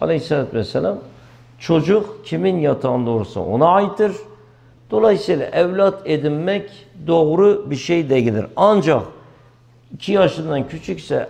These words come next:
ailede size birinci derece yakın olan birinden süt emerse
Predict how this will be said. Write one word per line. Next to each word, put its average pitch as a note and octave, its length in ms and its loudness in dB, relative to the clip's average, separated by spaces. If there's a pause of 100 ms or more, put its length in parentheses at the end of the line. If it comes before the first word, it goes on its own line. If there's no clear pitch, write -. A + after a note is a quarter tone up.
ailede D#3+ 760 2 (460)
size C#3 500 -2
birinci D3 380 -2
derece B2+ 320 -2
yakın C3+ 360 -4
olan B2 320 -4
birinden C#3 380 -6
süt - 320 -14
emerse F#3+ 680 -4